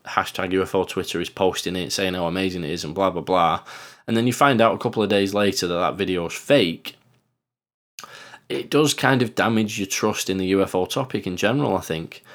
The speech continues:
And there's always that risk that these kind of videos being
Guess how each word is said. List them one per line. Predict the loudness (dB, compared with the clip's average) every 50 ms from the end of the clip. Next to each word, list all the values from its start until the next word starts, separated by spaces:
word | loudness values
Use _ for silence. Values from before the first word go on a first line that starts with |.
| -20 _ _
And | -4 -2
there's | 0 2 4
always | 4 4 6 4 4
that | 4 2 0 0
risk | 2 2 2 2 2 0 -2 -2
that | 0 0 0 2
these | 2 0 0 0
kind | 0 -2 -2 0
of | 0
videos | 0 0 2 2 0 0 -2 -2 0
being | 0 0 0 -2 -6 -8 -12